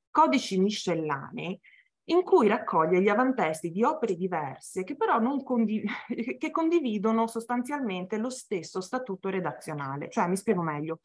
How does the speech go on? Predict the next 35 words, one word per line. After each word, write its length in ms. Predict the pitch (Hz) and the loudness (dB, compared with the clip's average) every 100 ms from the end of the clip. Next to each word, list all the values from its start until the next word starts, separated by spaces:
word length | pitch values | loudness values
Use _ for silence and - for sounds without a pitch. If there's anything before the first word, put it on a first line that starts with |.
| - - - | -20 -20 -2
non 120 | 214 | 0
è 80 | 302 | 2
che 100 | 277 | 2
Alfieri 360 | 233 214 220 208 | 0 2 4 4
raccoglie 920 | 180 - 180 180 185 185 180 - _ - | 2 2 4 6 4 4 2 -4 _ -6
tutte 260 | 220 226 | 0 4
le 80 | 214 | 4
riscritture 500 | 202 220 214 214 202 | 4 0 -6 -4 0
del 140 | 196 | -2
Filippo 760 | 196 214 202 202 - 196 196 - - | -2 -6 -6 -8 -2 0 0 -2 -8
e 100 | 190 | -6
ne 120 | 190 | -4
fa 160 | 208 | -2
un 180 | 196 196 | -2 -4
codice, 600 | 202 180 175 175 - 190 | 0 0 0 -4 -6 -6
tutte 260 | 190 196 196 | -6 -6 -2
quelle 180 | 202 196 | 0 0
del 180 | 190 | -2
Principe 480 | 208 202 202 202 196 | -2 -2 -2 -4 -6
ne 100 | 185 | -6
fa 100 | 196 | -4
un 140 | 196 185 | 0 0
altro, 380 | 165 170 185 | 0 -2 -6
eccetera, 580 | 185 - 156 - 151 156 - - - - | -8 -8 -10 -10 -10 -12 -12 -20 -20 -4
ma 100 | 247 | 0
raccoglie 500 | 277 277 196 160 165 | 2 2 2 2 -2
da 100 | 165 | -2
una 200 | 165 170 | -2 -2
parte 720 | 202 240 254 254 254 254 - _ | 2 4 4 0 -6 -6 -10 _
gli 120 | 190 | -4
abbozzi 380 | 196 175 180 - | -2 -2 -4 -6
in 100 | 185 | -10
prosa 380 | 196 185 175 180 | -4 -2 -2 -2
delle 160 | 175 170 | -6 -6
tragedie 640 | 185 170 156 143 143 | -6 -6 -6 -8 -10